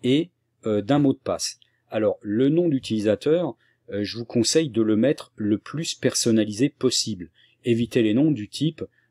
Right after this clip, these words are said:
euh, administrateur ou, euh, votre prénom ou quelque chose de, de simple. En général, on essaye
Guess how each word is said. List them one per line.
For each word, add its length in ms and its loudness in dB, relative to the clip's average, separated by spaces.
euh, 200 -6
administrateur 1080 0
ou, 340 -2
euh, 200 -2
votre 240 0
prénom 560 2
ou 200 0
quelque 300 0
chose 300 0
de, 240 2
de 140 0
simple. 360 -4
En 140 0
général, 640 0
on 180 -2
essaye 640 0